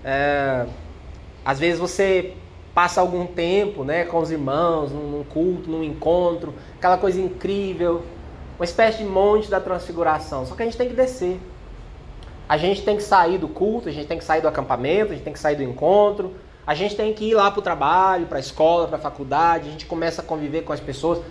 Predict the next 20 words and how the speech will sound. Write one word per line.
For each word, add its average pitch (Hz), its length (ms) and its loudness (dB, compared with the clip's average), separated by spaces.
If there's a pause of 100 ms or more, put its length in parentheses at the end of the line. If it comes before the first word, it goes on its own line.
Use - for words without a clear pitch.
(100)
e 165 80 -4
tem 190 220 4
que 208 80 -2
ser 208 160 4
isso 226 240 0
mesmo, 185 340 0
esse 156 140 -8
é 151 40 -4
o - 20 -4
nosso 160 200 -2
chamado. 147 480 -2 (1000)
E 175 60 4
aí 185 80 8
você 208 240 4
começa 220 480 4
de 190 120 -4
novo, 208 400 6
todos 330 360 4
os 349 140 2
dias. 247 580 -2